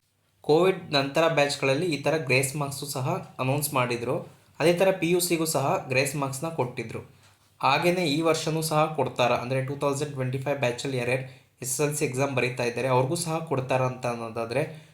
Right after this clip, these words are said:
ನೋಡಿ, ಈಗ already ಶಿಕ್ಷಣ ಸಚಿವರು ಒಂದು ಸ್ಪಷ್ಟನೆಯನ್ನ ಕೊಟ್ಟಿದ್ದಾರೆ ಗ್ರೇಸ್ ಮಾರ್ಕ್ಸ್ ಬಗ್ಗೆ. ಈ ವರ್ಷ ಯಾವುದೇ ಕಾರಣಕ್ಕೂ ಗ್ರೇಸ್ ಮಾರ್ಕ್ಸ್ನ ಕೊಡೋಲ್ಲ.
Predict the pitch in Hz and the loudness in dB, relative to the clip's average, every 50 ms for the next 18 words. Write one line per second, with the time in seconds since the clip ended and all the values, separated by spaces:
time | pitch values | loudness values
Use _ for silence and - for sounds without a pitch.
0 | _ _ - 139 143 151 180 170 139 127 123 123 131 151 151 151 170 180 170 - | _ _ -6 -4 0 0 0 2 2 4 4 4 6 4 4 4 2 0 -2 -4
1 | - - - 131 - - 143 147 143 - - - - 139 131 131 143 165 165 - | -8 -8 -8 -6 -4 -2 -2 -2 -4 -6 -8 -4 -2 0 0 0 0 -2 -4 -8
2 | - - - _ _ _ _ _ _ _ _ _ _ _ _ - 139 139 147 147 | -12 -18 -20 _ _ _ _ _ _ _ _ _ _ _ _ -6 -4 -2 -2 -2
3 | - - 127 - - - 160 156 160 160 156 160 160 151 135 131 135 127 131 135 | 0 0 0 0 0 2 2 2 2 2 0 0 0 0 0 0 0 2 2 4
4 | 147 139 131 120 123 131 127 - 143 131 127 131 - - - 113 113 127 147 156 | 2 2 2 2 0 0 0 -2 -2 -4 -4 -4 -6 -6 -6 -6 -4 -2 -4 -4
5 | 160 - _ _ _ _ _ - 185 151 160 160 170 165 - - - 175 165 147 | -4 -8 _ _ _ _ _ -8 -4 -2 0 2 2 0 0 2 2 4 4 6
6 | 127 123 120 139 156 156 156 151 139 135 131 131 131 131 156 160 156 127 120 127 | 4 4 4 2 0 0 2 2 2 2 2 0 -2 -2 -2 -2 -2 0 0 0
7 | 131 127 - 135 127 120 113 - 131 143 151 147 - 120 117 117 117 117 | 0 -2 -2 -2 -4 -4 -4 -4 -6 -6 -6 -4 -2 0 0 0 0 0